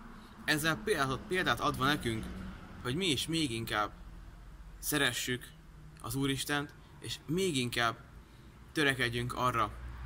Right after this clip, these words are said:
minél többször és minél gyakrabban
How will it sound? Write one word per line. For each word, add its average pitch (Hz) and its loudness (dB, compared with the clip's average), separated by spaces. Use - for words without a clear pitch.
minél 143 6
többször 131 0
és 131 -2
minél 143 2
gyakrabban 117 2